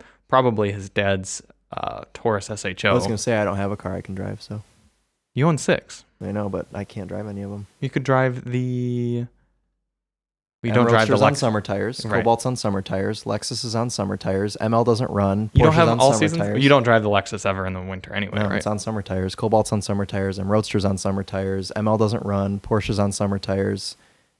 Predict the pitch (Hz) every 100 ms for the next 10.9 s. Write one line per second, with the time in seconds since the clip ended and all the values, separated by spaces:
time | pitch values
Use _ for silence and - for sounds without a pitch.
0 | - - 107 110 - 104 107 120 110 107
1 | 104 - - _ - 101 101 98 110 -
2 | - - 101 - - 101 104 - 101 95
3 | 101 101 95 101 95 92 - _ - 107
4 | 104 92 90 _ 101 101 _ _ _ _
5 | _ _ _ _ _ - 120 _ _ -
6 | 107 107 139 135 110 107 104 98 95 95
7 | 95 _ 123 - 98 95 - _ _ _
8 | _ - - 131 135 143 147 151 170 -
9 | 175 180 170 127 156 - 131 139 127 156
10 | - - - - _ - 113 113